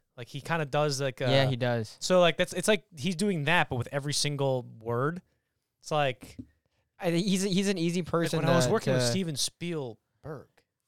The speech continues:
Speaker 2: He,
Speaker 1: the
Speaker 2: he's,
Speaker 1: War of the
Speaker 2: he's an easy, he's,
Speaker 1: Worlds.
Speaker 2: he's an easy person, what's it called, to have an impression of.
Speaker 1: Yeah.
Speaker 2: Yeah. You got it. You, uh, the end of the movie, I wanna talk about real quick,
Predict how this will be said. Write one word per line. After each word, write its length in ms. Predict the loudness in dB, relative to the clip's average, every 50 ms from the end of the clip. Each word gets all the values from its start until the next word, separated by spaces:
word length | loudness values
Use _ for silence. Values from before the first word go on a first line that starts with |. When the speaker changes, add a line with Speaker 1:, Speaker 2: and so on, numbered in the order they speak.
| _ _ _ _ _
Speaker 2:
He, 160 | -6 -4 -4 -2
Speaker 1:
the 40 | 0
Speaker 2:
he's, 120 | 2 2
Speaker 1:
War 100 | 2 2
of 60 | 2
the 120 | -2 -6 -8 -8 -10 -8
Speaker 2:
he's 260 | -4 -2 -2 -2 -2
an 120 | -2 -4
easy, 260 | -4 -4 -4 -4 -4 -4
he's, 80 | -2 -2
Speaker 1:
Worlds. 240 | -2 -2 -4 -10 -14
Speaker 2:
he's 180 | -14 -12 -12 -12
an 100 | -10 -10
easy 200 | -10 -10 -10 -8
person, 280 | -6 -6 -6 -6 -8
what's 80 | -8 -4
it 40 | -4
called, 180 | -4 -4 -2
to 480 | -4 -4 -2 -2 -2 -2 -2 -2 -4 -6 -6 -6
have 120 | -6 -6
an 80 | -6 -6
impression 380 | -6 -4 -4 -4 -4 -4 -6
of. 160 | -8 -10 -10 -6
Speaker 1:
Yeah. 300 | -2 0 0 2 0 -2 -8 -14 _ _ _ _ -10
Speaker 2:
Yeah. 300 | -8 -6 -6 -6 -6 -10 -14 _ _ _ _ _
You 120 | -6 -4 0
got 220 | 4 4 4 4
it. 60 | 2
You, 180 | 0 0 -2 -2
uh, 160 | -4 -8 -14 -14 -14 -16 -16 -16 -12 -6
the 140 | -2 0 2
end 100 | 2 2
of 20 | 0
the 60 | 0
movie, 460 | 0 0 0 0 0 -2 -2 -4 -6 -8 _ _ _ _ _ -6
I 40 |
wanna 140 | -4 -2 0
talk 120 | 0 0 2
about 120 | 2 0
real 180 | 0 0 -2 -2
quick, 360 | 0 0 0 0 -2 -6